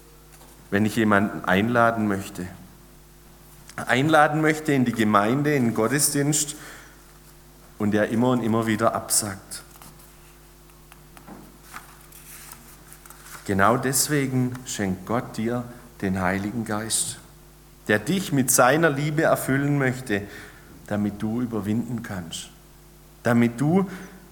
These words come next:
das Aufhören von Schüchternheit erlebst, das Aufhören von dem, was dich davon abhält, damit Jesus in dir überwinden kann.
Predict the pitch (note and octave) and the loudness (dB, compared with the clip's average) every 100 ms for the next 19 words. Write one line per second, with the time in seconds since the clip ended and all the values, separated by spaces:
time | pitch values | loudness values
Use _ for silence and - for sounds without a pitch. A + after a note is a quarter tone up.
0 | - - - - - - - - - - | -20 -20 -20 -20 -20 -20 -20 -20 -20 -20
1 | - - - - G2+ - - A#2 C3 C#3 | -20 -20 -20 -10 -8 -4 0 0 0 -2
2 | C#3 C3+ B2+ G#2+ G#2 - A#2 - A#2 A2+ | 0 -2 -4 -6 -6 -6 -8 -8 -8 -4
3 | A2 G#2 - F#2+ F2+ F#2 - - - - | -6 -6 -6 -6 -6 -8 -8 -10 -12 -18
4 | - - - - - - - - - - | -20 -20 -20 -20 -20 -20 -20 -20 -18 -4
5 | - A#2 C3+ F3+ F#3 D#3+ C3+ A#2 A2 B2+ | 0 4 4 4 2 2 2 2 2 0
6 | D#3+ C#3 C3 B2 - A#2 - A2 - G#2+ | 0 -2 -4 -6 -6 -6 -4 -4 0 -2
7 | - A#2 G#2 - - - - - - - | -2 -2 -2 -6 -14 -20 -20 -20 -20 -20
8 | - - - G2 G2 F#2 G2 A#2+ - B2+ | -20 -6 0 0 0 0 -2 -2 -4 -6
9 | - G#2+ G2 A2 G#2+ G2 F#2 G#2 - A#2 | -4 -4 -2 -2 -2 -2 -2 -2 -4 -8
10 | - F#2 | -8 -10